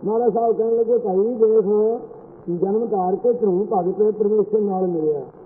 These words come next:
ਕਬੀਰ ਸਾਹਿਬ ਜੀ ਮਿਲੇ, ਹੋਰ ਬੇਅੰਤ ਭਗਤੀ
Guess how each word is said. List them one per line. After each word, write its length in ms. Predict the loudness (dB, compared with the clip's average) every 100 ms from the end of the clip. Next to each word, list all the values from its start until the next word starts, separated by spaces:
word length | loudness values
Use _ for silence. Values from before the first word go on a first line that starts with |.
| -20 0
ਕਬੀਰ 340 | 2 2 0 -2
ਸਾਹਿਬ 260 | 0 2 0
ਜੀ 100 | 0
ਮਿਲੇ, 500 | 0 2 2 2 -2 -8 -18 -4 0
ਹੋਰ 200 | 2 2
ਬੇਅੰਤ 340 | 0 -2 -4 -4
ਭਗਤੀ 420 | -4 -2 -2 -2